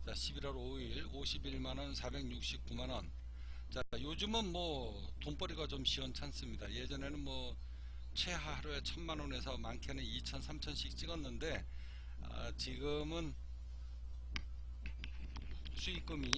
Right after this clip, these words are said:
예전보다 좀 못하다라고 생각하시면 됩니다. 오십오만 원, 이백십만 원.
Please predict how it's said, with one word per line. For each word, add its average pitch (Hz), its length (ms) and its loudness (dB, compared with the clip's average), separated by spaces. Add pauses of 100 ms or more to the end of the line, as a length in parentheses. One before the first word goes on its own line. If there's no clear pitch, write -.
예전보다 131 640 2
좀 113 260 0
못하다라고 117 720 0
생각하시면 113 600 0
됩니다. - 420 -2
오십오만 127 600 0
원, 156 220 -2
이백십만 135 720 0
원. - 160 -2